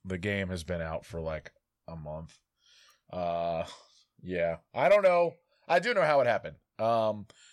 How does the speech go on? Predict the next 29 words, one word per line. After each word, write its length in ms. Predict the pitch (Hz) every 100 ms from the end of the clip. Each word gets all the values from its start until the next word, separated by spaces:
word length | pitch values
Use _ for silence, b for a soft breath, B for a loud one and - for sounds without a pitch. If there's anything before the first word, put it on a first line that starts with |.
| b
so 160 | -
ev-, 160 | 131 139 -
as 200 | 143 175
everyone 380 | 165 156 147 139
should 340 | - 135 135 -
know 260 | 92 98 98
by 200 | 92 92
now, 260 | 92 104 -
I 120 | 95
teach 300 | 90 113 107
at 100 | 107
a 40 | 98
middle 240 | 101 95
school. 460 | - - 85 80 - b b b -
Uh, 240 | 95 98
and 140 | 98 95
being 360 | 110 127 120
in 200 | 120 113 110
a 60 |
middle 220 | 101 107 104
school 540 | - 95 98 92 87
has 420 | 90 92 90 82
made 200 | 92 104
me 100 | 107
revert 480 | 95 92 82 101 -
to 120 | -
middle 280 | 90 95 104
school 340 | 98 - 104 90
me 440 | 90 107 110 110